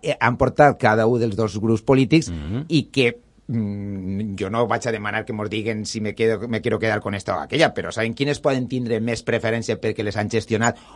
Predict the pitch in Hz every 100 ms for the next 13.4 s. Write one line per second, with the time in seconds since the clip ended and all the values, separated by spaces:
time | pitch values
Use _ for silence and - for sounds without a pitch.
0 | - - 127 - 156 160 143 135 127 135
1 | - 127 131 - - - - - 139 127
2 | - 117 - 127 101 101 120 120 113 98
3 | 101 104 107 110 107 113 117 101 - 71
4 | 80 82 82 85 85 82 - 98 92 101
5 | 101 143 180 - 123 - - - - 113
6 | 110 127 139 143 - 135 123 123 123 123
7 | 123 110 123 123 131 139 127 143 - 151
8 | 160 196 - - _ - 131 - 104 98
9 | 104 127 110 135 139 - 110 107 110 123
10 | 131 135 147 - 156 151 147 143 135 127
11 | 120 123 120 117 107 104 123 120 135 120
12 | 120 117 117 117 113 110 110 110 113 110
13 | 104 95 107